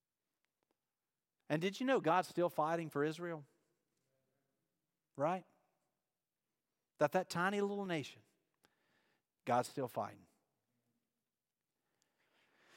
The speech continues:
You see, it is when we embrace our weakness that we are changed. It was when Jacob finally declared,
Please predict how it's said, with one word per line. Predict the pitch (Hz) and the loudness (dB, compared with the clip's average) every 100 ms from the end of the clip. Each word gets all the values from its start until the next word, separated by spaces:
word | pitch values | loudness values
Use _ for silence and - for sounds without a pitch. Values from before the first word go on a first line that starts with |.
| - _ _ _ _ _ _ _ _ _ _ _ | -20 _ _ _ _ _ _ _ _ _ _ _
You | 170 | 0
see, | - 190 185 | 4 4 6
it | 190 | 6
is | 208 160 | 4 4
when | 185 196 | 2 4
we | 185 190 | 4 4
embrace | 160 143 156 170 165 | 4 6 6 6 6
our | 185 180 | 6 6
weakness | 170 160 123 113 - - - _ _ - | 6 2 0 -8 -10 -16 -20 _ _ -4
that | 123 120 | 0 2
we | 127 139 | 2 2
are | 113 | 0
changed. | - 156 135 101 95 95 - - _ _ _ _ _ _ _ _ _ _ _ _ _ _ _ _ _ - | -4 -2 -2 -4 -10 -16 -20 -20 _ _ _ _ _ _ _ _ _ _ _ _ _ _ _ _ _ 0
It | 175 | 6
was | 185 151 | 6 6
when | 170 151 | 2 4
Jacob | 147 185 196 196 | 6 6 6 2
finally | - 180 190 202 202 202 202 151 | 6 8 8 6 2 0 -2 0
declared, | 170 - - 185 180 135 117 113 | 0 2 6 6 6 4 2 -2